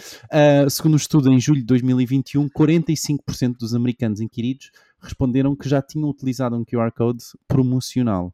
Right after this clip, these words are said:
ok? Não só um Q R Code para ver um menu, por exemplo, mas um Q R Code promocional. Ahm, mas, entretanto, a própria Google também teve aqui um, um, um,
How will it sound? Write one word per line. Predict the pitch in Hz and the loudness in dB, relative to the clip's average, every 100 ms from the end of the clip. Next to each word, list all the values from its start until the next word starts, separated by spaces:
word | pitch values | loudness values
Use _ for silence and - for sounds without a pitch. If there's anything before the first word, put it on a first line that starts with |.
| _ | _
ok? | 82 - 85 101 | -16 -12 -10 -4
Não | 104 139 | -2 -2
só | - 127 | -2 -4
um | 110 | -2
Q | 113 | -6
R | 107 | -6
Code | - 104 95 _ | -8 -10 -12 _
para | 104 92 | -10 -6
ver | 101 | -4
um | 98 | -2
menu, | 104 120 | 0 -2
por | 131 | -2
exemplo, | 123 120 123 139 - - _ | -4 -2 -4 -6 -18 -20 _
mas | 117 131 127 | -2 0 0
um | 127 | -4
Q | _ 123 | _ -4
R | 120 | -4
Code | 120 120 _ | -6 -8 _
promocional. | 120 120 117 - 101 90 80 _ _ _ _ - | -4 -2 -6 -6 -8 -8 -10 _ _ _ _ -6
Ahm, | 147 147 151 151 151 147 147 147 - - | -2 -2 -2 -6 -6 -6 -4 -4 -6 -2
mas, | 165 165 131 - - | 0 2 0 -6 -6
entretanto, | 170 - - 160 - 143 131 | -6 -4 -2 -2 -2 -4 0
a | 139 | 0
própria | - 165 - 143 | 2 0 2 2
Google | 151 135 135 | 2 2 0
também | 143 160 | 2 0
teve | 160 160 143 | 2 0 -2
aqui | 139 143 | -2 -2
um, | 135 131 | 0 0
um, | 135 123 117 | 0 0 0
um, | 117 113 107 104 107 | -2 -2 -2 -4 -6